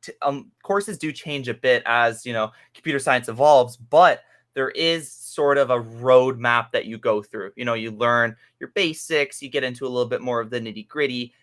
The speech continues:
and then you have some of your more specialized courses at the end of your education.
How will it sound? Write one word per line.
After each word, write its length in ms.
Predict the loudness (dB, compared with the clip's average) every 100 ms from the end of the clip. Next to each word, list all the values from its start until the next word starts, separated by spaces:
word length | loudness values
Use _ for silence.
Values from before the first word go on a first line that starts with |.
| -12
and 120 | -4
then 100 | -4
you 80 | -4
have 220 | -4 -6
some 120 | -8
of 80 | -8
your 140 | -8 -10 -10
more 120 | -10
specialized 580 | -4 -4 -2 -2 -2 -6
courses 320 | -10 -8 -8
at 160 | -8
the 100 | -6
end 120 | -8 -8
of 60 |
your 100 | -8
education. 680 | -8 -10 -14 -10 -10 -10 -12